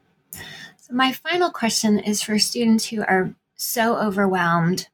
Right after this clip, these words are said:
by everything. Many students are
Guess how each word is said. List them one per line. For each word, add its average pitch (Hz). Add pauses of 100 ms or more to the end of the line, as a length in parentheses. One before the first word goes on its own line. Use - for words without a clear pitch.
(120)
by 170 (180)
everything. 165 (380)
Many 247
students 208
are 202